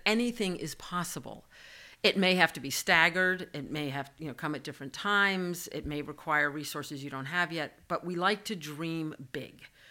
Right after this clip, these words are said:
We love creative ideas. We like to try things that are out of the box. And so at one point, many years ago, we started a thing called the Dream List. It's a flip chart, piece of paper.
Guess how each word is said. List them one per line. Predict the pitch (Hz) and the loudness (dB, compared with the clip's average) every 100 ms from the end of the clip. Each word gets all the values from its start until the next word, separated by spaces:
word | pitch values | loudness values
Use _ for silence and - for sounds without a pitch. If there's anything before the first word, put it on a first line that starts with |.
| - - 180 | -20 -16 -10
We | |
love | 175 180 185 196 196 | -6 -4 0 2 2
creative | 190 208 190 175 | 0 0 2 2
ideas. | 170 165 165 160 156 151 - - | 0 0 0 0 -2 -4 -8 -12
We | 156 | -12
like | 151 165 185 | -2 2 2
to | 185 | 0
try | - 180 | 0 2
things | 170 165 156 | 2 -2 -4
that | 156 | 0
are | |
out | 151 | 0
of | 151 | -2
the | 139 | -4
box. | 139 131 131 - - - - - - - | -2 -2 -6 -12 -18 -20 -20 -18 -20 0
And | 180 | 0
so | 190 233 214 208 - - _ - | 4 6 6 6 2 -10 _ 0
at | 202 | 2
one | 208 302 359 | 4 2 2
point, | - 247 202 - | 0 2 2 2
many | 208 240 | 2 2
years | 202 185 170 | 2 0 -2
ago, | 165 151 143 151 143 - | -4 -2 -2 -4 -10 -10
we | 180 190 | -6 -2
started | - - 190 196 208 | -2 0 2 2 2
a | 202 | -2
thing | 196 175 | -4 -6
called | 170 165 | -4 -6
the | 170 | -6
Dream | 180 220 240 | -2 0 0
List. | 170 - - | -2 -6 -10
It's | 151 | -8
a | 170 | -8
flip | - 226 226 | -4 -4 -2
chart, | - 175 190 - | 2 2 2 -2
piece | 175 185 | -8 -8
of | 202 | -6
paper. | 143 131 143 170 | -6 -6 -6 -6